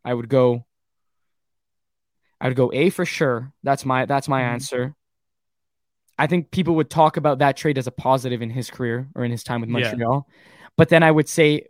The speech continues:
Speaker 1: B as, as one of the more, I'll say w-, one of the more, like, one of the, the points that people will talk about as, as not as good. Like, one, one of the more questionable moves for sure.
Speaker 2: Okay,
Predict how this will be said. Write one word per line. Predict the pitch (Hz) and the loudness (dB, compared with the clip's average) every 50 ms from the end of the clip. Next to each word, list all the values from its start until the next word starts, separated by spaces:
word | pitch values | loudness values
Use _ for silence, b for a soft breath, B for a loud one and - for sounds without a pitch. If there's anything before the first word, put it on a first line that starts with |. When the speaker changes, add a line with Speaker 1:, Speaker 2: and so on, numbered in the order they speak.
| - 127 110 - | -16 -20 -2 2
Speaker 1:
B | 180 180 202 214 214 202 - | 4 6 6 8 6 6 6
as, | 143 156 156 147 143 131 - - _ _ | 4 4 4 2 0 -2 -6 -14 _ _
as | - 147 139 135 127 123 - - - _ _ _ _ _ _ _ _ _ _ | 2 4 4 4 2 0 -6 -16 -20 _ _ _ _ _ _ _ _ _ _
one | - 156 156 | 0 0 2
of | 147 | 2
the | 147 | 2
more, | 143 147 143 147 143 139 135 135 131 - - _ _ _ _ _ - 135 127 127 _ _ _ _ _ _ _ _ _ _ _ _ _ _ _ _ _ _ _ _ _ _ _ _ _ _ _ _ _ _ _ _ _ _ _ _ _ _ - | 0 0 0 2 2 4 2 2 0 -2 -6 _ _ _ _ _ -18 -18 -18 -18 _ _ _ _ _ _ _ _ _ _ _ _ _ _ _ _ _ _ _ _ _ _ _ _ _ _ _ _ _ _ _ _ _ _ _ _ _ _ -2
I'll | 147 151 | -2 -2
say | - - 156 143 139 131 - _ _ | 0 2 2 2 2 0 -4 _ _
w-, | - 131 143 139 | -10 -8 -6 -6
one | - 151 170 175 | -2 0 0 2
of | 180 156 | 2 2
the | 160 147 - - | 2 2 0 -2
more, | - 147 156 156 156 156 156 | -4 -2 0 0 0 0 0
like, | - 156 151 139 | -2 -2 -2 -2
one | 147 165 196 208 | 0 2 2 2
of | 214 | 4
the, | 196 196 180 175 - - | 4 4 4 4 2 -2
the | - 147 156 | -4 -6 -8
points | - - - 175 170 160 - | -6 -4 -2 -2 -4 -2 -4
that | 165 147 | -6 -4
people | - 170 151 151 | -4 -4 -4 -4
will | 151 | -2
talk | - 151 147 135 | 0 0 -2 0
about | 139 143 139 131 | 0 0 0 0
as, | 127 123 120 - - - - _ _ _ _ _ _ _ _ | 0 -2 -2 -4 -8 -16 -20 _ _ _ _ _ _ _ _
as | - 156 147 139 | -2 -2 0 2
not | 156 165 156 151 | 4 4 4 4
as | 139 123 113 117 | 2 0 -4 -4
good. | 113 117 104 95 - _ _ _ _ _ _ _ _ _ _ _ _ _ _ _ _ _ _ _ _ _ _ _ _ _ _ _ _ - | -6 -6 -8 -8 -14 _ _ _ _ _ _ _ _ _ _ _ _ _ _ _ _ _ _ _ _ _ _ _ _ _ _ _ _ -4
Like, | 143 143 139 | -2 0 2
one, | 151 170 175 165 | 4 4 4 4
one | 165 175 180 | 4 4 2
of | 180 156 | 2 2
the | 170 165 156 | 0 0 -2
more | - 147 151 151 151 147 143 139 - _ _ _ _ _ | -2 0 0 2 2 2 2 0 -4 _ _ _ _ _
questionable | - 165 147 - - 139 127 113 117 | 0 0 0 0 -2 -6 -6 -4 -6
moves | 117 117 120 110 - - | -6 -6 -8 -10 -12 -12
for | - - 131 | -12 -12 -10
sure. | 123 139 123 120 | -8 -8 -6 -6
Speaker 2:
Okay, | 123 113 107 | -6 -8 -8